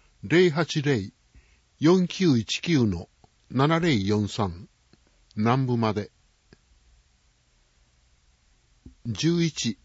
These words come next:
松坂子ども食堂。子ども無料、大人百円。時、ところ。丸一、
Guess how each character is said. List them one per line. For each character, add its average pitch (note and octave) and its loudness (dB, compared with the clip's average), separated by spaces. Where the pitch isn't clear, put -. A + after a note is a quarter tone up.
松 A#2 -2
坂 - 0
子 - -4
ど D#3+ -2
も E3 0
食 A#2+ -4
堂。 D#2 -10
子 - 0
ど E3 2
も D#3 4
無 C3 2
料、 A2+ -2
大 A2 -4
人 E3 -2
百 G2 -4
円。 D2 -6
時、 C3 -2
と G#2 -8
こ A2 2
ろ。 - 0
丸 D3+ -2
一、 C#3 -2